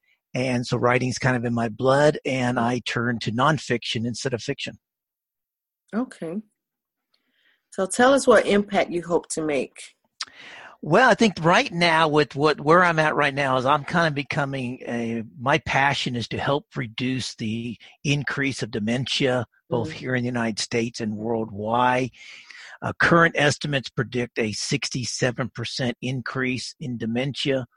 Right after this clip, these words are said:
Speaker 1: Alzheimer's disease, and stroke
Speaker 2: Mm-hmm.
Speaker 1: by the year twenty thirty, and, and that's just inexcusable. We should not allow that to happen.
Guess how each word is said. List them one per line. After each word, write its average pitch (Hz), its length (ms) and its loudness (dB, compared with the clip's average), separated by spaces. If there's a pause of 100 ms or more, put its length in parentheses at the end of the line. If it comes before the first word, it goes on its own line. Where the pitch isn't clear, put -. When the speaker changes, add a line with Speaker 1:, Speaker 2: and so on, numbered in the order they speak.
(200)
Speaker 1:
Alzheimer's 127 720 -2
disease, 120 480 -6
and 104 200 -6
stroke 127 500 -2
Speaker 2:
Mm-hmm. - 380 -10
Speaker 1:
by 120 80 0
the 110 100 -4
year 113 160 -4
twenty 117 360 -4
thirty, 143 460 0
and, 113 320 -2
and 117 160 -4
that's 120 200 -2
just 135 200 -2
inexcusable. 113 720 -2
We 113 100 -2
should 123 220 -2
not 120 160 2
allow 113 240 2
that 113 200 0
to 117 60 0
happen. 120 520 0